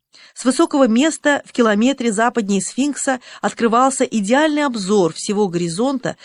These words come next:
что прямо-таки приглашало к наблюдениям восходов и закатов солнца в течение всего года, а также восходов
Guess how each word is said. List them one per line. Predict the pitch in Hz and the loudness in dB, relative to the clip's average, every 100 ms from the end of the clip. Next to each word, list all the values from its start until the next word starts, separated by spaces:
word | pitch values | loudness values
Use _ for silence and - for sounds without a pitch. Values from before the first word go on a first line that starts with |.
| - | -18
что | - - | -6 -4
прямо-таки | - 247 277 269 - 254 | 0 2 2 2 -2 -4
приглашало | 247 254 220 233 214 - 240 285 214 | -2 -2 0 0 0 0 2 2 0
к | - | 0
наблюдениям | 208 185 180 175 247 247 240 - | -2 -2 -4 -2 0 2 0 -2
восходов | 175 170 - - 233 208 220 _ | -2 -2 -2 -2 0 2 0 _
и | 214 | -4
закатов | 185 175 165 170 175 175 | -2 -2 0 0 0 -6
солнца | - 196 175 - 147 - - - | -6 -4 -4 -4 -6 -8 -16 -10
в | |
течение | 226 - 240 226 | -4 0 2 0
всего | - 214 226 | 0 0 0
года, | 196 208 156 147 139 _ _ | 0 0 0 -2 -10 _ _
а | 170 | -6
также | - 277 277 262 | -2 0 0 0
восходов | 226 - - 294 254 285 | 0 -2 0 2 2 0